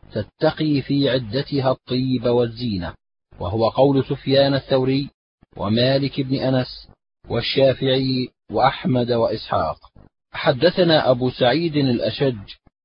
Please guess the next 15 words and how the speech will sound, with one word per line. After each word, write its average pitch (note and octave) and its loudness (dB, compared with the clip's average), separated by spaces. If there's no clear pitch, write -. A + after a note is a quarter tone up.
حدثنا C#3+ 0
عبد A#2+ 2
الله C3+ 4
بن B2+ 0
إدريس B2 -2
عن C3 2
محمد B2 2
بن A2+ 0
إسحاق، C#3+ 0
عن A#2 2
محمد D3+ 2
بن C#3 2
عمرو C#3 4
بن B2+ 0
عطاء، C3 4